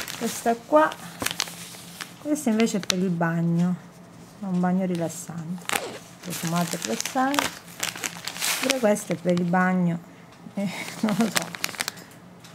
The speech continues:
beauty buff, lo proverò. Questa qua è anche per il bagno, il bagno al miele. Queste, poi ho comprato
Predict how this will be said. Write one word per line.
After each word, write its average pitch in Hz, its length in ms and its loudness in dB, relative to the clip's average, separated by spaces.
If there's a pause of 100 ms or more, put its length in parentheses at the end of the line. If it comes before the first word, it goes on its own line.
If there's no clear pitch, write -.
(240)
beauty 202 380 0
buff, 180 300 -4 (2250)
lo 226 100 4
proverò. 190 400 2 (1800)
Questa 226 340 4
qua 220 280 6
è 226 100 4
anche 196 260 4
per 262 160 6
il 320 100 2
bagno, 190 320 4
il 190 80 2
bagno 170 280 4
al 170 80 4
miele. 156 360 0 (880)
Queste, 269 440 2
poi 320 140 4
ho 302 100 4
comprato 170 480 0